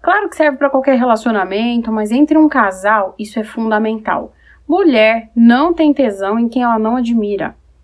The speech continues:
Isso é o componente fundamental, afrodisíaco, e uma mulher tem que admirar ali o homem, o qual ela escolheu pra ser o seu companheiro.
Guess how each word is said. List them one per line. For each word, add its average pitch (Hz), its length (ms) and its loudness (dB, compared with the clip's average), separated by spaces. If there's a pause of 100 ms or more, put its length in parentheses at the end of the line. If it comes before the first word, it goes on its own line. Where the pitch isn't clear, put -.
(140)
Isso 269 360 -2
é 233 120 4
o 262 80 0
componente 262 840 0
fundamental, 262 1160 0
afrodisíaco, 254 1040 0 (480)
e 330 260 -2 (480)
uma 392 120 0
mulher 254 320 2
tem 254 160 -2
que 262 60 -4
admirar 240 420 -2
ali 214 160 -4
o 214 80 -4
homem, 208 400 -2 (180)
o 247 100 -2
qual 208 380 2
ela 214 140 -4
escolheu 196 320 -4
pra 208 100 -6
ser 208 140 -10
o 196 60 -8
seu 208 200 -6
companheiro. 185 560 -8